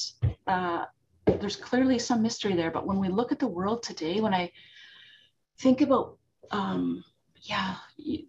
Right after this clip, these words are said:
Ukraine and Russia, um, I mean, it,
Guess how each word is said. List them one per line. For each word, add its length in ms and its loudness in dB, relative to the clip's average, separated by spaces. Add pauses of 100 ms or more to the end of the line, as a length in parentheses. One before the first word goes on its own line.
Ukraine 800 0
and 140 -2
Russia, 460 -4 (320)
um, 520 -2 (1200)
I 140 0
mean, 260 -6 (420)
it, 160 -2